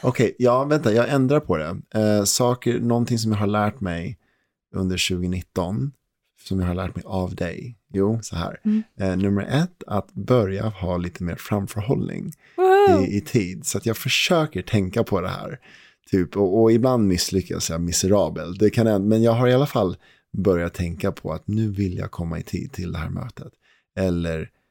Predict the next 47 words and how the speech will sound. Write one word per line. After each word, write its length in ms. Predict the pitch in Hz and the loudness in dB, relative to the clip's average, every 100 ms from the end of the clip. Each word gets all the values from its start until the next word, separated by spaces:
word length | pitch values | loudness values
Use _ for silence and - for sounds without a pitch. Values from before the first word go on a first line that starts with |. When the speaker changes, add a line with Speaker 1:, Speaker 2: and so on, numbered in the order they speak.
| _ | _
Speaker 1:
ja, 140 | 95 - | -4 2
möten 360 | 107 92 101 | 2 2 2
brukar 240 | 90 87 - | -2 -2 -8
vara 80 | 92 | -8
i 20 | |
tid 200 | 92 95 | -8 -10
till. 120 | 98 | -2
Men, 280 | 104 101 95 | 2 2 2
men 140 | 107 | 2
typ 160 | 101 90 | 2 0
så 100 | 87 | -2
här, 120 | 87 - - _ _ - | -6 -10 -20 _ _ -14
alltså 220 | - 92 95 | -6 -6 -4
i 40 | |
alla 120 | 90 | -6
fall 220 | 87 87 | -4 -4
affärsmöten. 640 | 85 - - - 101 - - | -6 -6 -8 -8 -10 -10 -10
Men 360 | 107 101 95 95 | 0 2 4 4
när 300 | 95 104 101 | 2 2 4
det 80 | 98 | 4
gäller 200 | 90 87 | 2 0
så 100 | 85 | -4
här 100 | 90 | -4
kompismöten 1040 | 95 87 - - 95 90 - 90 87 87 | -6 -8 -8 -6 -4 -4 -4 -4 -4 -4
eller 420 | 87 87 85 85 | -4 -4 -4 -6
så 120 | 90 | -6
här, 60 | 87 | -6
jag 140 | 87 | -6
ska 120 | 85 98 | -6 -4
hämta 280 | 90 90 | -6 -4
min 120 | 90 87 | -6 -4
syrra 360 | - 92 90 | -2 -2 -4
från 160 | 87 95 87 | -4 -6 -4
Speaker 2:
Träffa 180 | - | -2
Speaker 1:
någonstans, 100 | 220 | 0
Speaker 2:
mig, 180 | 170 160 160 | 2 2 2
Speaker 1:
eller 80 | - | 2
jag 100 | - | 0
ska 80 | |
Speaker 2:
eller? 80 | 120 | 0
Speaker 1:
träffa 220 | 160 156 | 0 2
dig 460 | 127 98 95 98 98 | 2 4 6 8 8
<laughs> 120 | 110 | 6
eller 60 | 113 | 4
Speaker 2:
Mm. 120 | - | 4
Speaker 1:
något 120 | 107 | 2
sånt. 160 | 113 | 2